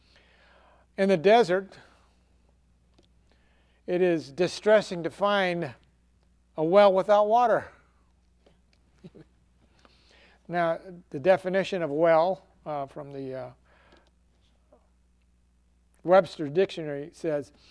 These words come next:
"A spring or natural force of water.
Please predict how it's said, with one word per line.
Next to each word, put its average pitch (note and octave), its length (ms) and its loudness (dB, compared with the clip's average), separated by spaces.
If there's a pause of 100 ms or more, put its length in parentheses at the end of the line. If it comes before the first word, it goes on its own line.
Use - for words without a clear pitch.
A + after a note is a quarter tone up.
(320)
"A F#3+ 140 0
spring A#3+ 640 -4
or F3 220 -2
natural G3+ 560 0
force F#3 440 -4
of F#3+ 120 -4
water. F3 560 -2